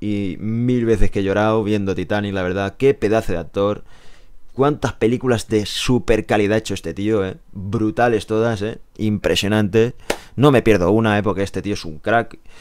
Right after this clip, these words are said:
Y, bueno, algunas me dejaré por ver todavía, ¿eh? De las antiguas, pero realmente de las últimas que han ido sacando no me he perdido ni una, ¿no? O sea, me encanta,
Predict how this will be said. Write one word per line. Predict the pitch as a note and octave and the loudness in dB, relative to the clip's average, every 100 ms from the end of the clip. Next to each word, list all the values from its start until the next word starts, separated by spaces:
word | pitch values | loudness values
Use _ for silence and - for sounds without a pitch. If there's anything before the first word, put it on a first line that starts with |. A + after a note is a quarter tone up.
| - - - | -20 -20 -10
Y, | F#2+ F#2+ F2+ | -4 -2 -2
bueno, | A2 G#2 | -2 -2
algunas | G2 B2+ | 0 2
me | A#2 | 2
dejaré | G2+ G2 | 0 0
por | G2 F#2+ | 0 2
ver | A#2 G#2+ | 2 4
todavía, | F#2+ A2 A#2+ | 2 4 4
¿eh? | G#2+ | 4
De | |
las | A2 F#2 | 2 0
antiguas, | F2+ A#2 B2+ E3 - - | -2 0 2 0 0 -6
pero | E2+ D2+ B1+ A#1 C#2+ | -4 -2 -4 -4 -4
realmente | F2+ F#2+ F#2+ | -4 -2 0
de | G#2 | 0
las | F2+ | 0
últimas | G2+ G#2 F#2 | -4 -4 -2
que | |
han | G2+ | -2
ido | F#2+ | -2
sacando | F2 F#2 G2 A#2 | -4 -4 -4 -4
no | G2+ | -6
me | F#2+ | -4
he | |
perdido | F#2 G2+ | -4 -4
ni | A#2+ F2+ | -6 -6
una, | A#2 B2 C#2+ | -4 -4 -6
¿no? | G2+ - | -10 -12
O | - | -12
sea, | - C2 C#2+ - - - | -10 -6 -6 -8 -16 -8
me | G#2+ A2 | -4 -2
encanta, | F#2+ G#2 D#2+ D2+ | 0 0 0 -8